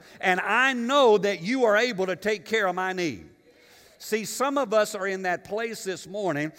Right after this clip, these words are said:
where there's blindness all around and we can't see any way out. But I want to tell you, if you can see Jesus for who he really is, all of a sudden the Messiah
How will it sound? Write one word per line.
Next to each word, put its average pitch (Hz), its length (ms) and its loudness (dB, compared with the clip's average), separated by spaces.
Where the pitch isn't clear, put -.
where 185 160 2
there's 151 240 -2
blindness 208 680 -2
all 196 320 2
around 160 500 2
and 151 300 -2
we 277 180 -2
can't 233 400 -6
see 185 600 -6
any 220 240 -6
way 196 320 -2
out. 190 340 2
But 165 180 2
I 214 140 2
want 254 160 -2
to 190 80 -2
tell 233 280 0
you, 165 280 -2
if 165 200 0
you 220 280 -2
can 220 240 -10
see 220 320 -8
Jesus 151 800 -4
for 175 240 2
who 247 300 -2
he 202 240 -4
really 262 560 2
is, 160 720 0
all 285 460 8
of 254 120 6
a 208 100 0
sudden 196 640 0
the 190 120 4
Messiah 180 1080 4